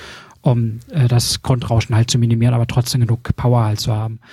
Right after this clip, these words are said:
Da, das musste ich halt erfahren. Ich hatte mir das kleinste Interface geholt, war glücklich damit, aber da kam irgendwie nichts an, <laughs> weil ich nicht genug Vorverstärkung hatte. Und da musste halt nochmal so ein Fathead halt mit drauf. Das ist aber tatsächlich nur für das kleinste Interface. Also die, die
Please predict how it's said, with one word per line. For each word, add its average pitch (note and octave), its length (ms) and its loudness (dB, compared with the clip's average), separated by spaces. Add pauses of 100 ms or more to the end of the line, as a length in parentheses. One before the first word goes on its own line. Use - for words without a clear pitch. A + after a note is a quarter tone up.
(540)
Da, B2 240 4
das C3 280 -2
musste C#3+ 200 0
ich F3+ 120 0
halt D3 120 2
erfahren. C3+ 320 0
Ich A2+ 80 0
hatte C#3+ 120 0
mir C3+ 80 2
das B2+ 160 2
kleinste C3+ 360 0
Interface C#3+ 380 2
geholt, C3+ 560 2
war C3 180 2
glücklich D3 400 -2
damit, D3 320 -2
aber D3 140 -2
da C3 80 0
kam C#3+ 240 -2
irgendwie C#3+ 220 0
nichts C#3 180 2
an, D#3 240 2 (400)
<laughs> - 420 -12
weil G#3 160 2
ich - 200 -4
nicht G#3+ 160 0
genug F#3+ 240 0
Vorverstärkung C#3+ 640 0
hatte. C#3 180 0 (720)
Und C3 120 2
da C#3 80 4
musste C3+ 200 2
halt D3 100 -2
nochmal C3+ 160 2
so B2+ 60 2
ein B2 100 2
Fathead B2 400 0
halt A#2 160 0
mit A#2+ 200 -6
drauf. B2+ 320 -2
Das - 160 0
ist D3 120 0
aber C#3 200 2
tatsächlich C3 480 2
nur B2+ 160 4
für A#2+ 160 -2
das A#2+ 160 2
kleinste A#2 360 0
Interface. A#2 400 -2
Also A#2+ 180 0
die, C3+ 180 2
die B2 300 0